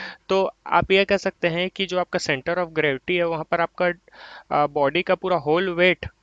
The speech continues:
कॉन्सेंट्रेट करता है। वहीं दूसरी तरफ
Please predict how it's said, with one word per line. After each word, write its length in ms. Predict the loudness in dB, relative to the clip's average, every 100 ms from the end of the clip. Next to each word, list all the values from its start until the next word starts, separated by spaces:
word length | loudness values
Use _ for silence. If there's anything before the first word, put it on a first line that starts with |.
| _ _ -2
कॉन्सेंट्रेट 580 | -2 0 0 2 0 2
करता 360 | 0 0 -2
है। 280 | 0 -2 -6 -18 _ -4
वहीं 260 | 0 0
दूसरी 400 | -2 -4 0 0
तरफ 300 | 0 -2 -2